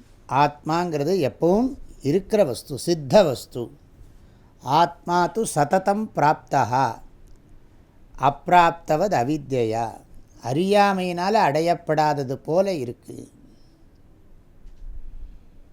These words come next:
ஆக, படிக்கிறதுனாலையோ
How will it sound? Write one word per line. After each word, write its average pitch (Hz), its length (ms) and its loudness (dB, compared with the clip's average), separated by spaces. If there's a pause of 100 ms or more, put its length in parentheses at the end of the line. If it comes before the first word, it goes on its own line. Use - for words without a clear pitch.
(1080)
ஆக, 165 380 2
படிக்கிறதுனாலையோ 180 1160 2